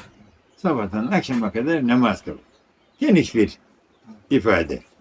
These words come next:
Ve Kur'an el fecri. Sabah yakın.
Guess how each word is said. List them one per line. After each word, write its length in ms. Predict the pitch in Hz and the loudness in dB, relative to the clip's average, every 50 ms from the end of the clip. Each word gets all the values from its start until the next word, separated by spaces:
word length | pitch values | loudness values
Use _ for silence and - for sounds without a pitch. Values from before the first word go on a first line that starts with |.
| _ _ _ _ _ _ _ _ _ _ _ _ _ - - _ _ _ _ _ _ _ _ _ _ _ _ _ _ _ _ _ _ _ _ _ _ _ _ _ _ _ _ _ _ _ _ - - _ _ _ _ _ _ _ _ _ - 135 | _ _ _ _ _ _ _ _ _ _ _ _ _ -20 -20 _ _ _ _ _ _ _ _ _ _ _ _ _ _ _ _ _ _ _ _ _ _ _ _ _ _ _ _ _ _ _ _ -20 -20 _ _ _ _ _ _ _ _ _ -4 2
Ve 240 | 156 175 185 170 - | 2 4 4 2 2
Kur'an 480 | - 165 170 170 165 185 196 196 185 190 | 2 2 2 2 2 4 4 6 6 6
el 160 | 208 202 - | 6 4 4
fecri. 500 | - 160 196 185 131 120 101 92 71 - - _ _ _ _ _ _ _ _ _ _ _ _ _ _ _ _ _ _ _ _ _ _ _ _ _ _ _ _ _ _ _ _ _ _ _ _ _ _ _ _ _ _ _ _ _ _ _ _ _ _ _ _ _ _ | 6 8 8 8 8 6 -2 -6 -6 -8 -14 _ _ _ _ _ _ _ _ _ _ _ _ _ _ _ _ _ _ _ _ _ _ _ _ _ _ _ _ _ _ _ _ _ _ _ _ _ _ _ _ _ _ _ _ _ _ _ _ _ _ _ _ _ _
Sabah 420 | - - - 143 131 147 151 143 135 | -10 -6 -4 0 2 4 4 6 6
yakın. 420 | 123 110 104 95 101 - - - | 6 4 4 2 -2 -6 -8 -8